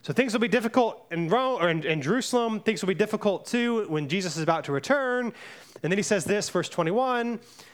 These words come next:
"Then if anyone tells you, 'See, here is the Messiah, see there,' do not believe it. For false messiahs and false prophets will arise and perform signs and wonders to lead astray,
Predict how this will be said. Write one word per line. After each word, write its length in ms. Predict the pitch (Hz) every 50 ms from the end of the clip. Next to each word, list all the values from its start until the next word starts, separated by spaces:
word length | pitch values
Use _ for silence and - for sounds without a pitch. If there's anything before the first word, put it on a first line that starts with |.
| - - - -
"Then 260 | 151 160 254 262 240
if 140 | 214 - 233
anyone 280 | 240 254 262 262 247
tells 380 | - - 226 233 247 220 135 127
you, 320 | 127 127 160 214 247 220 - - _ _ _ _ _ _ _ _ _ _ _ _ _ -
'See, 520 | - - - - 240 247 220 175 196 208
here 280 | 160 151 226 254 262 262
is 100 | 240 -
the 80 | 233
Messiah, 600 | 226 214 175 - - 247 233 214 151 127 117 131 - - - - - - - -
see 400 | - - - 254 262 240 220 190
there,' 520 | 151 240 269 214 151 120 107 104 - - _ _ _ _ _ - _ -
do 140 | 123 160 180
not 300 | 180 196 214 254 247 -
believe 340 | - 226 220 247 254 196 135
it. 200 | - - - - _ _ _ _ _ _ _ - _
For 160 | - - 202
false 460 | 156 - - 220 220 247 262 - - 254
messiahs 580 | 254 - - 190 143 131 135 143 160 165 156
and 160 | 202 185 170
false 320 | - - 208 214 233 220 -
prophets 540 | - - 190 165 147 - - 196 190 - 180
will 140 | 180 180
arise 580 | 175 156 151 143 123 123 131 143 160 175 147 180
and 80 | 180 -
perform 420 | 196 - - - 208 202 196 180
signs 640 | - - - 226 233 233 233 233 233 233 220 -
and 140 | 226 214 190
wonders 420 | 175 175 170 170 170 170 165 - -
to 120 | - 160
lead 280 | 135 139 190 202 208 202
astray, 580 | 196 - - - 135 110 95 95 101 127 139